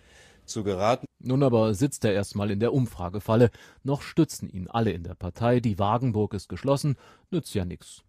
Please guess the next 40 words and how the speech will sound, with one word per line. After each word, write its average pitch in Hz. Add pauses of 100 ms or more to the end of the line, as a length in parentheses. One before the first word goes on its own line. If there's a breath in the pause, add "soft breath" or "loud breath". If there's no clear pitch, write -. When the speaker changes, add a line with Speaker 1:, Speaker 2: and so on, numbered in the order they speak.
(120)
Speaker 2:
die 110
Haltung 90
von 117
Steinmeier. 85 (180)
Speaker 1:
Das, 110
was 107
jetzt 98
hinter 143
uns 143
liegt, 135
auch 101
was 101
an 95
Berichterstattung 117
hinter 113
uns 107
liegt, 120
das 98
kann 107
man 95 (420 soft breath)
nicht 104
rückblickend 110
korrigieren, 110
sondern 110 (100)
die 101
Aufgabe 104
ist 98
jetzt, - (240 loud breath)
nach 98
vorne 117
hin 110 (400)
die 107
Präsentation 107 (100)
der 92
S 95
P 92
D 90 (380 soft breath)
deutlich 95
zu 101
verbessern. 95